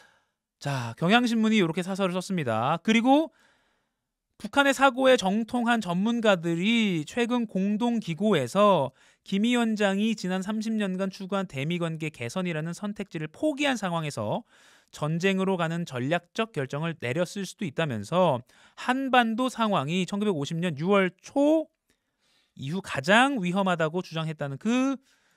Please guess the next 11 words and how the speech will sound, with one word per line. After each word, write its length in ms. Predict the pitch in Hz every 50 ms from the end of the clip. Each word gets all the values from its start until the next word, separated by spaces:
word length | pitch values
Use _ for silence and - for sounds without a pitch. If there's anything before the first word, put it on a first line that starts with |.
| _ _ _ _
산팔로스 560 | - - 226 226 247 240 226 214 202 - 196
기사까지도 840 | - - - 143 147 170 - - 160 143 131 131 135 165 196 202 -
인용을 280 | - 139 139 139 139 139
했습니다. 280 | 135 - - 120 113 117
조금 460 | - 254 294 269 285 294 294 285 220
뒤에 320 | - - 147 143 151 156
제가 220 | 151 147 139 143 143
원문까지 600 | 117 120 131 151 180 208 220 214 - 196 170 156
가지고 300 | - - - 120 139 123
왔으니까 320 | 113 107 - 127 123 -
볼게요. 680 | 113 - 127 120 - - 120 98 95 98 123 170 214